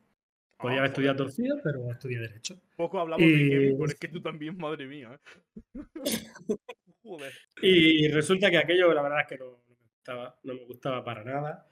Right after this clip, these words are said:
Speaker 1: Así que llegué hasta tercero y ahí, a la primera oportunidad que tuve, lo dejé y ya entonces ya monté otra empresa, que eso sería por el año dos mil tres, quizá,
Speaker 2: Pero dife-,
Speaker 1: dos mil cuatro,
Speaker 2: diferente
Speaker 1: no sé.
Speaker 2: a Intégrate Media.
Speaker 1: Por ahí.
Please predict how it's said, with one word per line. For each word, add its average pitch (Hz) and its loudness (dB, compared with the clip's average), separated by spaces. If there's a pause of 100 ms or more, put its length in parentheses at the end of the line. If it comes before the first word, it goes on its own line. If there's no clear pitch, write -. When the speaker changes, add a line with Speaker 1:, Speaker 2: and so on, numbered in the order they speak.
(220)
Speaker 1:
Así 143 -4
que 151 4
llegué 139 4
hasta 151 0
tercero 165 2
y 147 2
ahí, 135 -2
a 139 0
la 131 -4
primera 156 -2
oportunidad 143 -2
que 131 -12
tuve, 156 -6 (280)
lo 143 0
dejé 165 -2
y 143 4
ya 160 8
entonces 185 2
ya 175 4
monté 165 4
otra 147 2
empresa, 160 -2 (1080)
que - -6
eso 143 -2
sería 147 2
por 139 -2
el 139 -2
año 147 2
dos 127 -4
mil 127 -8 (540)
tres, 160 -2
quizá, 160 -8
Speaker 2:
Pero 143 -8
dife-, - -
Speaker 1:
dos - -10
mil 135 -8
cuatro, 156 -2
Speaker 2:
diferente 147 -6
Speaker 1:
no 143 -2
sé. 139 -4
Speaker 2:
a 131 -6
Intégrate 135 -10
Media. 127 -16
Speaker 1:
Por 143 0
ahí. 165 2